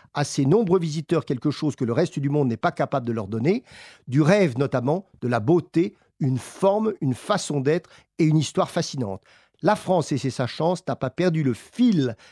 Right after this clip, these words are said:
qui permet à la civilisation de perdurer. Être civilisé, c'est pouvoir se transformer, évoluer, ne pas laisser de côté ses émotions, continuer à créer aussi bien de nouveaux objets technologiques que de l'imaginaire.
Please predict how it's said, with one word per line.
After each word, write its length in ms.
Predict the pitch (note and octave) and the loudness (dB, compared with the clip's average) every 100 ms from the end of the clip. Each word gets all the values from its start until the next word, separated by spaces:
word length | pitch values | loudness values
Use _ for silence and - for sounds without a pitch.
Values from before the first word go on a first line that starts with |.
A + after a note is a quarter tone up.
| _ | _
qui 120 | D3 | -10
permet 500 | - A#3+ F#3+ G3 F3 | -2 0 2 2 2
à 60 | C3 | 0
la 100 | A#2 | -4
civilisation 800 | - A3 F#3 E3 D3+ - D3+ - - _ | -2 -2 0 -2 -2 -2 -2 -2 -10 _
de 80 | A#2+ | -6
perdurer. 600 | A2 F3 C3 C3+ C#3 G#3 - _ _ _ _ | -2 -2 2 2 2 0 -4 _ _ _ _
Être 200 | A#3+ A#3+ | 0 0
civilisé, 680 | - - G3 F#3+ F#3 D#3+ A3+ | -4 -4 0 0 0 0 0
c'est 160 | A3+ D#3 | -2 -6
pouvoir 300 | C3+ F3 F#3+ | -2 0 0
se 120 | - | -4
transformer, 680 | - G#3+ A3 - E3 C#3+ A2 - _ _ _ - | -2 -2 -2 -2 0 0 -2 -6 _ _ _ 0
évoluer, 720 | B3 G3+ A3 F3+ E3+ G3 C4+ _ _ | 2 4 4 6 4 2 -2 _ _
ne 100 | D#3+ | 2
pas 200 | G3 G#3+ | 4 2
laisser 280 | G3 F3+ G#3 | 2 2 2
de 80 | E3+ | 2
côté 540 | - F3+ - F#3 D#3 | 2 0 0 0 0
ses 280 | - D3+ B2 | 0 0 0
émotions, 540 | C3+ C3 - G3+ A#3+ - _ _ _ | 2 0 0 0 0 -4 _ _ _
continuer 560 | A3+ B3+ - A3+ A3 G#3 | 2 2 2 4 4 4
à 100 | F3 | 2
créer 640 | - B2 C3 G#3+ G3+ D3 - _ _ | -4 -4 0 4 4 2 -2 _ _
aussi 320 | C4 - A3+ | 0 0 0
bien 200 | F#3 G3+ | 2 2
de 120 | E3 D3+ | 2 2
nouveaux 300 | F3 E3+ E3 | 2 2 0
objets 400 | C#3+ C#3 D3+ - | 0 0 0 0
technologiques 600 | B3+ - G#3 F3+ D#3 F3 | -4 0 2 2 0 -2
que 80 | - | -2
de 120 | B2+ | 0
l'imaginaire. 580 | C3 B2+ B2+ C3 F#3 A#3+ | 0 0 -2 -2 0 0